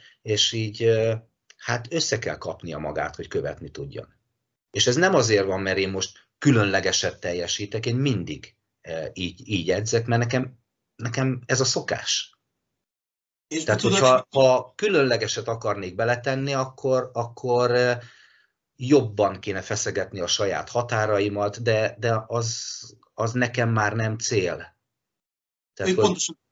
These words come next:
Speaker 1: nyilván, hogyha, ha újra színpadna-, színpadra akarnék állni, akkor én sem úgy edzenék, ahogy most, hanem sokkal, de sokkal intenzívebben. Jobban feszegetném a határaimat.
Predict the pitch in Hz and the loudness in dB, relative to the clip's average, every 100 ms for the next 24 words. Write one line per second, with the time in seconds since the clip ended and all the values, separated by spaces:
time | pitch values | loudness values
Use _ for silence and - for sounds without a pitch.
0 | _ 151 160 135 120 117 113 110 107 - | _ 2 6 6 6 2 0 0 0 -2
1 | 113 143 175 123 - 131 113 98 101 98 | -2 0 2 0 0 -2 -2 -2 -2 -8
2 | - 110 135 127 98 101 104 - 98 87 | -8 -4 -4 -2 -2 0 -2 -2 -4 -4
3 | 80 90 90 107 127 135 - _ - - | -8 -6 -4 -2 -4 -6 -10 _ -14 -6
4 | - 117 117 104 95 104 95 92 92 82 | 2 2 2 0 -2 -2 -2 -2 -2 -4
5 | 85 - 92 87 87 90 98 - - - | -6 -2 -2 -2 -4 0 0 0 -2 -10
6 | _ _ 95 98 98 - - - 127 113 | _ _ -6 -4 -4 -10 -8 0 0 0
7 | - 87 85 82 82 - 78 80 78 80 | -2 -4 -4 -4 -6 -6 -10 -10 -10 -8
8 | 73 80 73 73 76 69 - 120 117 95 | -6 -6 -6 -6 -8 -8 2 4 4 2
9 | - 90 95 85 85 85 87 80 78 78 | 2 0 0 -2 -4 -6 -4 -4 -6 -4
10 | 73 69 67 - - | -4 -4 -4 -10 -14